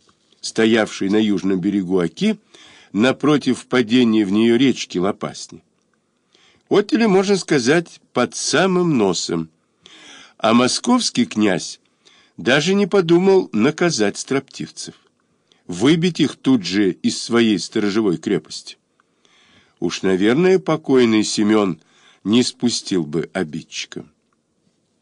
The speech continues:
Именно такого считает Карамзин, тихого, миролюбивого и слабого, как Иван Иванович,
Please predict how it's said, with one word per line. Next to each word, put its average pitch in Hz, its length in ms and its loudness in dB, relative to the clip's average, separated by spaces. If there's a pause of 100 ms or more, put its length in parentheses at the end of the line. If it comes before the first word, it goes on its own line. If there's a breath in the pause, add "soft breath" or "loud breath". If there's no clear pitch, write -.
(1300 soft breath)
Именно 190 400 4
такого 131 480 0
считает 90 560 -2
Карамзин, 92 720 0 (140)
тихого, 92 800 0
миролюбивого 117 1000 2
и 90 200 -4
слабого, 80 720 -2 (500 soft breath)
как - 260 -4
Иван 98 260 0
Иванович, 165 540 -2